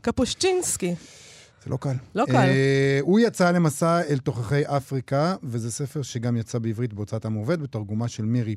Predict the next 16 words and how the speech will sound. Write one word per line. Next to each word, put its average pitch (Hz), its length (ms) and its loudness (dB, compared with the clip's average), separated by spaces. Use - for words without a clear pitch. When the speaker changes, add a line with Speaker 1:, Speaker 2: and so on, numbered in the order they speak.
Speaker 2:
פז. 202 460 0
אה, 127 40 -2
מאיה, 160 580 -4
את 120 120 -6
זוכרת 156 720 -2
שאתמול 131 960 0
Speaker 1:
כן. 160 260 2
Speaker 2:
שוחחנו 170 720 2
פה 131 440 4
על 107 160 0
התור 107 680 -6
הארוך, 330 760 -4
הארוך, 147 580 -2
נחיל 131 340 -2
הנחש 165 520 -4
ה-, 123 500 0